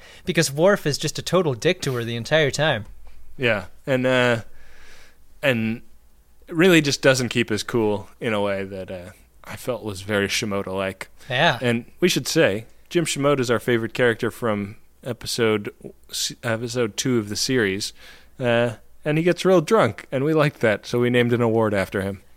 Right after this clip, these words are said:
Speaker 1: Yeah, we always think about Jim Shimoda every episode. Uh,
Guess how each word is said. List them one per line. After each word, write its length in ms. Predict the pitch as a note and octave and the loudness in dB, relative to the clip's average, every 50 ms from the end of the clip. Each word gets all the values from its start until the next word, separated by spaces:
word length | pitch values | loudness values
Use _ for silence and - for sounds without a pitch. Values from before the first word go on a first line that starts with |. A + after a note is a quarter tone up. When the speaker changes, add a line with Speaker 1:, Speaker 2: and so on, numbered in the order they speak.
| - - | -6 -2
Speaker 1:
Yeah, 260 | C3+ C3 B2+ B2 G#2 - - - - - - | 0 0 0 -2 -4 -10 -18 -20 -20 -16 -6
we 180 | - C#3+ C#3+ D#3+ | 0 2 2 4
always 400 | E3 D3+ D3+ D3+ D3+ D3 C#3+ - | 6 6 6 6 6 4 2 0
think 200 | - D3 C#3 - | 0 -2 -2 0
about 260 | C3+ B2 C3 B2+ B2 A#2+ | 0 0 2 2 0 -2
Jim 200 | - C3 B2+ B2+ | -4 -4 -4 -4
Shimoda 520 | A#2 - C3+ B2+ B2+ B2 A#2 A2 G#2+ G#2+ - - | -4 -4 -4 -4 -2 -2 -2 -4 -4 -6 -6 -4
every 280 | - C3+ A#2+ B2 B2+ B2 | -2 -2 -2 0 -2 -2
episode. 460 | B2 - - - - B2 A2 G#2+ - - - - - - - - - - - - - - - - - - - - - - - - | -2 -4 -6 -6 -4 -4 -4 -4 -6 -8 -10 -10 -10 -10 -12 -12 -12 -14 -16 -18 -20 -20 -20 -20 -20 -20 -20 -20 -20 -20 -6 2
Uh, 280 | E3+ F3 F3+ F#3 F#3 | 4 6 8 8 6